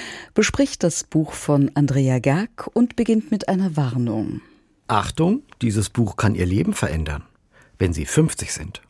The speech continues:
Speaker 2: oder auch sechzig oder irgendwas dazwischen. Was?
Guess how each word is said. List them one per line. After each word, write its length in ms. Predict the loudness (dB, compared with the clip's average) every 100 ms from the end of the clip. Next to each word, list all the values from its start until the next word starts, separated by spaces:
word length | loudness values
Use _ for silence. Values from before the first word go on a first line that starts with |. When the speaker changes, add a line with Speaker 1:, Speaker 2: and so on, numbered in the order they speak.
| -2
Speaker 2:
oder 320 | 0 2 0
auch 260 | -2 -6 -10
sechzig 560 | -8 -8 -8 -10 -6
oder 180 | 0 4
irgendwas 360 | 4 4 0 -4
dazwischen. 480 | -6 -8 -8 -12 -16 _ -20 -20 _ _
Was? 380 | -2 0 -4